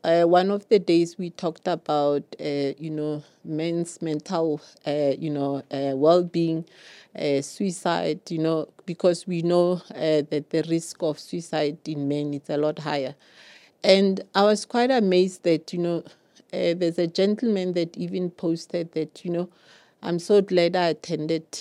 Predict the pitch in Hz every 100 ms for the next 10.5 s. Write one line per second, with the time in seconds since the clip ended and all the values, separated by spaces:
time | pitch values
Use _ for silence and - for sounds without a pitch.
0 | - - - 160 156 160 - 147 - 151
1 | 147 - 156 - 156 - - 156 151 143
2 | 175 165 175 165 - 147 - 165 151 156
3 | 147 - 170 147 - - - - - 185
4 | 175 170 _ - - _ - 190 185 185
5 | - _ _ 175 180 196 226 247 214 196
6 | 185 - 196 - 185 175 175 - - -
7 | 165 165 151 175 160 160 156 - 190 165
8 | 170 - - 185 170 202 208 - 220 220
9 | 208 208 220 165 165 - 180 165 165 -
10 | - - 160 156 151